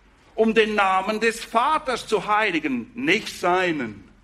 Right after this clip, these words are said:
obwohl er die zweite Person Gottes ist, um den Willen des Vaters zu tun.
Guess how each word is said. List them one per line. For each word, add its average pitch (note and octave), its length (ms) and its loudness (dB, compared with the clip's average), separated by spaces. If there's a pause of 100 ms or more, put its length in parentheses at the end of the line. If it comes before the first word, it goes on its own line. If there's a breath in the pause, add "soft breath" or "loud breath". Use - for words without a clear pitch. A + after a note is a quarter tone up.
(720)
obwohl D#3 340 -2
er C#3+ 80 0
die B2 120 -14
zweite C3 340 -6
Person B2+ 420 -10
Gottes B2 380 -10
ist, - 300 -20 (1400 loud breath)
um F#3+ 160 0
den F#3+ 260 0
Willen A#3 300 0
des F3 260 -4
Vaters G#3+ 680 -2
zu D#3+ 160 -6
tun. E3 540 -10